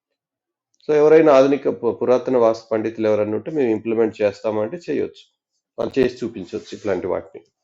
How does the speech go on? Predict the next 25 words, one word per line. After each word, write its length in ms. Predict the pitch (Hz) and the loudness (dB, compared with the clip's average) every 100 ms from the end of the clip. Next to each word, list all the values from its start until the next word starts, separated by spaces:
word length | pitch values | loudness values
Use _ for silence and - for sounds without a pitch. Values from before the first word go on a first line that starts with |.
| _ _ _ _ _ _ _ _ _ _ _ _ _ _ _ _ _ - | _ _ _ _ _ _ _ _ _ _ _ _ _ _ _ _ _ -6
So 80 | 139 135 123 | 0 2 2
అయితే 220 | - 135 156 | 0 4 4
గృహం 320 | 143 120 139 165 | 4 0 2 4
ఎక్కడ 220 | 160 156 | 4 0
నిర్మించాలి? 560 | 147 135 139 - - 147 | -4 -4 -4 -4 -6 -2
ఇలా 160 | 135 - - _ _ _ _ _ _ | 0 0 -4 _ _ _ _ _ _
అంటే 220 | 117 131 160 | -4 2 2
ఏంటి? 240 | 147 151 147 156 _ _ _ _ _ - | 2 -2 -6 -8 _ _ _ _ _ -2
పడమర 320 | 113 135 151 147 127 | 2 4 4 4 2
దక్షిణంలో 440 | - - 135 127 | 0 -2 0 0
కూడా 220 | 117 135 147 | -2 0 0
ఎక్కువ 260 | 113 151 139 | 0 -2 0
ఖాళీ 240 | 120 113 113 | 2 2 2
వచ్చేలాగా 600 | 113 - 110 107 107 185 - - | -2 -2 -4 -2 -4 -8 -12 -12
ఇల్లు 180 | 107 107 | -8 -6
కట్టుకోవాలి. 680 | 98 - _ 90 90 87 - _ _ _ _ _ _ _ - | -6 -8 _ -6 -6 -8 -14 _ _ _ _ _ _ _ -8
కట్టుకున్నాక 540 | 117 - 151 151 147 | -8 -4 0 2 2
ఏం 120 | 139 135 | 0 0
చేయాలి? 340 | 135 127 131 131 - _ _ | 0 0 -2 -6 -10 _ _
So 140 | - 104 | -12 -2
దక్షిణ 320 | 107 - 143 | -2 -2 -2
ముఖ 180 | 139 135 | -2 0
ద్వారం 380 | 127 127 120 113 | 2 4 4 2
ఇల్లు 200 | 101 98 | -2 -4
కట్టాలి. 500 | 92 - 92 92 | -6 -6 -10 -10